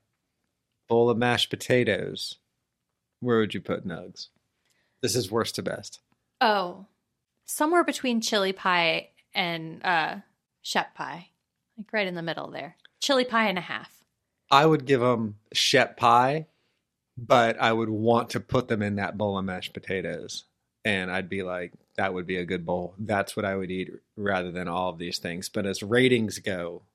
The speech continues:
Speaker 2: Mm-hmm.
Speaker 1: it would be shepherd's pie.
Speaker 2: Ooh, we could do, like, a K F C bowl at home.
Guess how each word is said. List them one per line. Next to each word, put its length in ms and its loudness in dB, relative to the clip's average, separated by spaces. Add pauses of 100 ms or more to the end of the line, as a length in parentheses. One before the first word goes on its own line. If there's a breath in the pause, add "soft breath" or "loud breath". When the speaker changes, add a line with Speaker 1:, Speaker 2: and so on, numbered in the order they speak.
Speaker 2:
Mm-hmm. 320 -8
Speaker 1:
it 80 0
would 140 -2
be 120 -6
shepherd's 520 -6
pie. 400 -12
Speaker 2:
Ooh, 160 -4
we 100 -4
could 160 -12
do, 180 -6
like, 200 -4
a 160 -8
K 180 -4
F 140 -4
C 160 -8
bowl 260 -4
at 100 -6
home. 380 -6